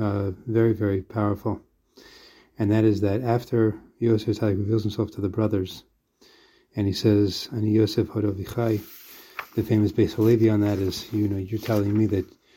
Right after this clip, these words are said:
you feel so bad for your father, but you didn't think about that when he sold me down to Mitzrayim.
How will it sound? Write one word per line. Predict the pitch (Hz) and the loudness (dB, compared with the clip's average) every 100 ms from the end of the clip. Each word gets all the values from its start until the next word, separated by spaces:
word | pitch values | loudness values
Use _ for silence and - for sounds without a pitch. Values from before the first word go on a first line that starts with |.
| _ - | _ -4
you | 104 | -4
feel | 104 120 104 | 0 0 2
so | 113 | 0
bad | 95 107 101 | 0 0 0
for | - | 0
your | 101 | -2
father, | - 113 117 110 | 0 2 2 2
but | 101 | 2
you | 104 | 0
didn't | 98 90 | 0 -4
think | 107 | -4
about | 101 101 98 | -2 -4 -4
that | 98 | -6
when | 101 95 - _ _ - _ | -6 -8 -12 _ _ -20 _
he | - 104 | -2 0
sold | 107 101 | 0 0
me | |
down | 98 98 | 0 -2
to | 107 | -2
Mitzrayim. | 95 - 131 117 110 | -2 0 2 2 0